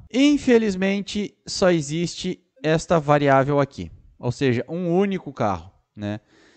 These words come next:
E, galera, muito ruim quando só tem um tipo do carro. Não tem variáveis diferentes dele, de corrida, de pista,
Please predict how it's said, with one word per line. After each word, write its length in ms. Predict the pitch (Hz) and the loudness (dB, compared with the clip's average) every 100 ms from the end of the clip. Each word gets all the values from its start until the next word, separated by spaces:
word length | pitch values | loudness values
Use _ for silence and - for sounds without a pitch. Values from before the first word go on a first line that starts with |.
| _ _ _ _ _ _ _ _ 196 | _ _ _ _ _ _ _ _ -4
E, 80 | |
galera, 440 | 214 247 214 131 113 - - - - - - - _ _ - | 2 4 4 2 -4 -12 -12 -16 -18 -20 -20 -20 _ _ -12
muito 760 | 175 190 202 208 202 202 214 185 | -6 -2 0 0 -2 -4 -6 -4
ruim 500 | 139 143 151 165 156 | -2 -2 -4 -6 -12
quando 260 | - 160 151 | -8 -8 -6
só 160 | - 151 | -6 -4
tem 400 | 139 131 143 - _ _ _ _ _ _ _ | -4 -4 -6 -14 _ _ _ _ _ _ _
um 260 | 170 156 165 | -6 -4 -6
tipo 580 | - 135 131 131 139 - _ _ | -8 -4 -4 -4 -10 -10 _ _
do 100 | 135 | -8
carro. 440 | - 135 98 101 - - | 0 0 -2 -10 -20 -18
Não 100 | 117 | -12
tem 180 | 135 135 | -6 -4
variáveis 600 | 123 123 120 117 120 120 | -2 -2 0 -2 -4 -8
diferentes 440 | - 120 110 - | -6 -4 -6 -6
dele, 300 | 120 110 92 | -4 -2 -4
de 80 | 87 | -8
corrida, 480 | 107 98 123 135 104 | -4 -2 0 0 -2
de 100 | 92 | -6
pista, 540 | - 139 123 - 107 | -6 -4 -4 -4 -4